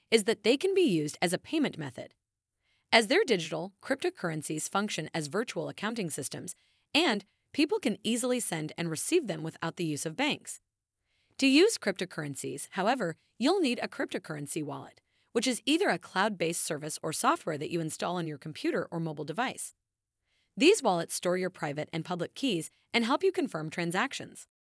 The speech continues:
Another disadvantage to cryptocurrencies is that they're expensive to use. Often,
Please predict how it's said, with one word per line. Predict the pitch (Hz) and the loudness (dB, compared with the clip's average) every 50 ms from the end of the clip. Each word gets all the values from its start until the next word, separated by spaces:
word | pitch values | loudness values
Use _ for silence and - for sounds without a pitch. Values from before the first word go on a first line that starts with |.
| _ _ _ _ _ _ _ _ _ _ _ _ _ _ _ - | _ _ _ _ _ _ _ _ _ _ _ _ _ _ _ 6
Another | 262 269 294 370 403 466 392 | 8 8 8 8 8 8 6
disadvantage | 226 185 - - 170 151 160 147 143 143 139 - - | 6 4 2 2 0 0 0 -2 -2 -4 -6 -6 -6
to | - 165 | -6 -6
cryptocurrencies | - - 180 165 - 156 - - - 240 220 180 151 - - 143 139 139 - - | -4 -2 -4 -4 -4 -8 -10 -6 -4 -2 -2 -2 -2 -2 -4 -4 -4 -6 -4 -4
is | - 180 | -2 0
that | 190 190 185 | 0 0 0
they're | 202 180 170 | 2 2 2
expensive | - - - - 247 269 - - 175 135 | 0 -2 -4 0 0 0 0 0 -2 -4
to | - 165 | -4 -4
use. | 170 214 202 - - - - _ _ _ _ _ _ _ _ _ - | -4 -4 -4 -4 -6 -10 -14 _ _ _ _ _ _ _ _ _ 6
Often, | 247 381 415 - - 160 147 135 | 6 6 6 6 0 -2 -2 -4